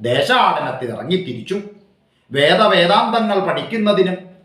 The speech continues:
തപസ് ചെയ്യുന്നതിനുമായി അദ്ദേഹം സ്വന്തം ജീവിതം അങ്ങനെ നീക്കിവച്ചു. മറ്റ് പുത്രന്മാർ ഭർതൃഹരിയെ സഹായിച്ച് അങ്ങനെ കഴിഞ്ഞുകൂടി. നീതിയും ന്യായവും അനുസരിച്ചും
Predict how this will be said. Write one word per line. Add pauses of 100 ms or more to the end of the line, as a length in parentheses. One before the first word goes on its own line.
(240)
തപസ്
ചെയ്യുന്നതിനുമായി
അദ്ദേഹം (440)
സ്വന്തം
ജീവിതം (240)
അങ്ങനെ
നീക്കിവച്ചു. (800)
മറ്റ്
പുത്രന്മാർ
ഭർതൃഹരിയെ
സഹായിച്ച് (380)
അങ്ങനെ
കഴിഞ്ഞുകൂടി. (560)
നീതിയും (160)
ന്യായവും
അനുസരിച്ചും